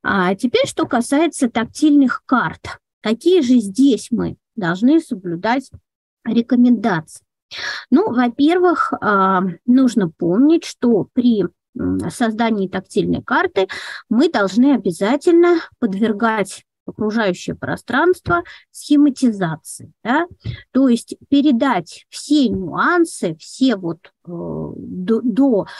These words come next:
буквально миллиметра особенностей, э, этого пространства мы, к сожалению, не сможем. Так или иначе, нам приходится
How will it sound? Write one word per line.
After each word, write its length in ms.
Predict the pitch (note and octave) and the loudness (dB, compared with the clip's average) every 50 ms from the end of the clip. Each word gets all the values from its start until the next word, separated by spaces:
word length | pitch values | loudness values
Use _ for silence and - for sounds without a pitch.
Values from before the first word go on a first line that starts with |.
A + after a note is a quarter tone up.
| - - - _ | -20 -20 -14 _
буквально 560 | - G#3+ - - B3+ B3 A3+ G#3+ G3 F#3+ F#3+ | -4 -4 -2 0 0 0 0 0 0 0 0
миллиметра 840 | G#3 A3 A#3 A#3 A3+ B3+ A#3+ B3 C4 B3+ A3+ G3+ - - - F3 D#3 - | 2 4 4 4 4 6 6 6 6 4 2 2 -2 -8 -8 -8 -6 -4
особенностей, 1200 | - G3 A3+ - - C#4+ B3+ G#3 F#3+ G3 F#3+ F#3 F#3 F3+ E3+ - _ - F3 D#3+ D3+ - - - | -4 -4 -4 -2 0 0 0 2 0 -4 -4 -2 -4 -4 -6 -8 _ -4 -2 -2 -2 -4 -8 -12
э, 60 | - - F3 E3 E3 D#3+ E3 D#3+ D3+ E3 D#3+ C#3+ - - - - | -10 -8 -6 -6 -4 -4 -4 -4 -4 -4 -6 -8 -8 -10 -10 -6
этого 340 | - G3+ F#3+ - F#3+ F#3 F3+ | -6 -4 -4 -2 -4 -4 -4
пространства 720 | - F#3+ F#3 G#3+ - - D#4 F4+ G#4+ A4+ - - - - | -4 -4 -4 -4 -4 -4 -4 -4 -4 -4 -6 -6 -4 -2
мы, 180 | A3 A3+ C#4 E4 | 0 0 0 0
к 60 | - | 0
сожалению, 640 | - B3+ G3+ F#3 G3 F#3 F#3 G3 A3+ B3 G#3 G3+ G#3 | -2 -4 -2 -2 -2 -2 0 2 2 2 2 0 -2
не 120 | G3+ G3 | -4 -4
сможем. 500 | F#3+ - _ A#3 G#3 F#3+ D#3 D#3 - _ _ _ _ _ _ _ _ | -6 -4 _ -2 0 0 -2 -4 -6 _ _ _ _ _ _ _ _
Так 280 | A3 C4+ G4 G#4 - | -2 -2 -2 0 0
или 220 | E4+ C#4+ B3 A3+ G#3 | 2 2 4 2 2
иначе, 440 | G3 F3+ D#3 F3 A#3 - - - D#4+ | 0 -2 -2 -2 -2 -4 0 2 2
нам 260 | C#4 A#3+ C4+ E4 F#4+ | 4 4 4 2 0
приходится 760 | - G3+ F#3+ G3 _ - - B3+ B3 F4 - - - F4+ F4+ | 0 -2 -4 -2 _ -2 0 0 0 0 -2 -2 -4 -4 -4